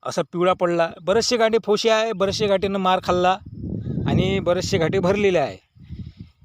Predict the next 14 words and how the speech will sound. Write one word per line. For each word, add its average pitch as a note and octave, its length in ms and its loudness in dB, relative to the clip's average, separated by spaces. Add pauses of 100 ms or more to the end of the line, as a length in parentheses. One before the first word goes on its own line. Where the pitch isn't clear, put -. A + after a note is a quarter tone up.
(160)
तर E3+ 100 -2
इथं G#3+ 240 2
तर C4 60 4
ॲव्हरेज A#3 400 4
घटला F#3 320 2
शेतकरी A3+ 300 0
मित्रांनो, A3+ 440 0 (840)
काही F3+ 140 2
आशा F#3 280 4
नाही A3+ 160 4
राहिली G#3 280 2
इथं. G#3+ 220 -4 (2250)
कारण E3+ 140 -4
की A#3+ 420 2